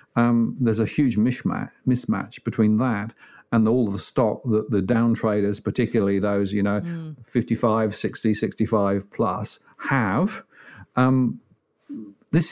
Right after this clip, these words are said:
Speaker 1: this is a, this is looking to me like a, a stru-, a structural, um, disconnect that we've got in the markets. And it's not universal.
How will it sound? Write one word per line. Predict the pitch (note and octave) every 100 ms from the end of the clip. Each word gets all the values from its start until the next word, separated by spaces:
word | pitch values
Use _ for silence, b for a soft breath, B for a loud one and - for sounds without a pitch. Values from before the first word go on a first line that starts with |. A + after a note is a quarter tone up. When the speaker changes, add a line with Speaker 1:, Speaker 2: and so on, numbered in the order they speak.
| -
Speaker 1:
this | - F3+
is | G3+ D3
a, | - C3 B2+ -
this | C#3+ -
is | B2
looking | C#3 B2+
to | A2+
me | A2+ A2+
like | G#2+ G2+ G#2+
a, |
a | G2+ -
stru-, | - - -
a | A2
structural, | - - D3 - - B2 G2+ - _ _ _ - - -
um, | G#2+ G#2 G2
disconnect | F#2+ C3+ - A#2 G2+ A#2
that | A2
we've | G2+ G2+
got | B2+ G2 -
in | - A#2+
the | A#2
markets. | A2 A#2 A2 - - - B B
And | B
it's | E3+
not | A#3+ D#3
universal. | F3 D3 D3 C#3 A#3+